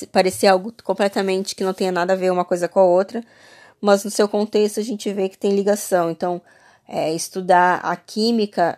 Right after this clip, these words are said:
a gente não, dificilmente a gente consegue falar de química sem falar ou de biologia ou falar de física. Então, é, no momento que a gente fala de química, apesar dos, na, nas escolas trabalhar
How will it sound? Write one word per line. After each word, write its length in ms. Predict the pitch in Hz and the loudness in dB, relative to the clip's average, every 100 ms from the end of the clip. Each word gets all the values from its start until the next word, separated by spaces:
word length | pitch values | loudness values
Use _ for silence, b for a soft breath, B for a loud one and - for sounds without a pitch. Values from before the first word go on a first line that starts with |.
| - | -8
a 80 | 170 | -10
gente 180 | - | -6
não, 220 | 180 180 - - | -4 -4 -6 -14
dificilmente 520 | - 202 190 190 190 | -12 -6 -2 -2 -2
a 20 | 233 | -6
gente 40 | |
consegue 380 | - - 180 180 | -8 -2 -2 -2
falar 220 | 185 175 | 2 2
de 160 | 180 185 | 2 -8
química 360 | 185 190 202 202 | -6 -4 -4 -6
sem 100 | 196 | -4
falar 380 | 190 185 175 | 0 4 6
ou 120 | 175 190 | 6 2
de 120 | 185 | -2
biologia 500 | 185 185 185 185 175 | -2 0 -2 -2 -4
ou 60 | |
falar 240 | 190 190 190 | -2 0 0
de 100 | 202 | -2
física. 580 | - 202 190 151 - - b b b b | -8 -6 -6 -8 -12 -16 b b b b
Então, 380 | - 185 185 185 - _ b b b b _ | 4 6 6 0 -8 _ b b b b _
é, 340 | - 156 156 185 | -6 -4 -2 0
no 60 | |
momento 280 | 185 180 - | 2 0 -2
que 80 | 269 | -4
a 60 | |
gente 140 | 269 - | -4 2
fala 260 | 190 185 | 6 6
de 160 | 175 - | 4 -6
química, 400 | - 214 202 202 | -8 -4 -2 -4
apesar 300 | 175 185 180 | -6 2 2
dos, 420 | 180 170 - - - - - - | 0 -8 -10 -16 -18 -20 -20 -18
na, 420 | 180 165 156 147 - _ _ _ | -12 -10 -8 -10 -12 _ _ _
nas 200 | 240 175 | -4 -4
escolas 560 | 175 - - 175 175 175 | -4 -4 6 6 8 4
trabalhar 640 | - 170 175 170 165 175 | -2 2 4 4 4 2